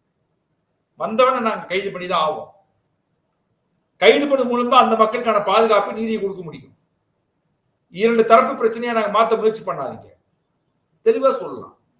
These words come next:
எடுத்து பேசுங்க. இப்படி ஒரு மாப் அட்டாக் பண்ணிட்டு, ஒரு அன்லாஃபுல் அசெம்பிளி, அதாவது ஒரு, ஒரு பெரிய அளவுல சூழ்ச்சியோட போய் தாக்குதல் நடத்திட்டு,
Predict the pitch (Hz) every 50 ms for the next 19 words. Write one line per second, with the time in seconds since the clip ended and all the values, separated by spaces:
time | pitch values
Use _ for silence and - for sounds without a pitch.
0 | _ _ _ _ _ _ - 208 220 226 226 - - 302 262 - - 190 208 262
1 | 311 294 - - - - _ _ _ _ _ _ _ _ _ _ _ _ _ _
2 | _ _ _ _ _ _ _ _ _ _ _ _ _ _ _ _ _ _ _ _
3 | _ _ _ _ _ _ _ _ _ _ _ _ _ _ _ _ _ _ _ _
4 | _ _ _ _ _ _ _ _ _ _ _ _ _ _ _ _ _ _ _ _
5 | _ _ _ _ _ _ _ _ - 196 - 233 240 233 226 214 208 - 214 233
6 | 254 285 302 311 302 - 285 - 220 214 - - 285 285 277 269 233 214 226 214
7 | 202 190 - 165 170 190 214 220 220 220 220 - - - _ _ _ _ _ _
8 | _ _ _ _ _ _ _ _ _ _ - 196 208 302 311 - 269 294 311 311
9 | 302 - 254 254 226 226 214 214 190 185 180 190 214 220 233 247 254 247 247 240
10 | 233 220 202 196 185 180 180 165 - 165 208 226 269 269 240 226 226 233 247 240
11 | 220 - - 233 247 233 - 247 233 226 220 220 220 220 - 190 208 226 208 -
12 | 220 196 185 165 160 151 147 147 - 147 165